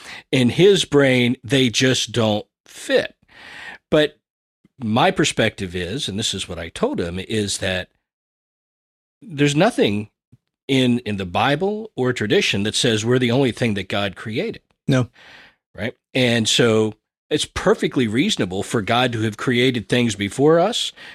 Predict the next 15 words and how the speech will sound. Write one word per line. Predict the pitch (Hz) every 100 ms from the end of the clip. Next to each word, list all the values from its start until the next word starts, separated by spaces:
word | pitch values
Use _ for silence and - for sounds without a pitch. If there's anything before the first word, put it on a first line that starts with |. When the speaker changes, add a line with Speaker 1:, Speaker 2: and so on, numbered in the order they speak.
| -
Speaker 1:
to | -
create | 101 120 110 131 123
things | 120 101 -
after | 107 156 - 185
us | 240 262 - - - - -
that | 104 127 139 143 _ _ _ _ _ _ _ _ _ _ _ _ _ -
we | 113 151
just | 208 -
don't | 180 180
know | 160 262
about | 110 80 -
because | 123 - 131 139
it | 127
wasn't | 131 160 202 -
part | - 170 170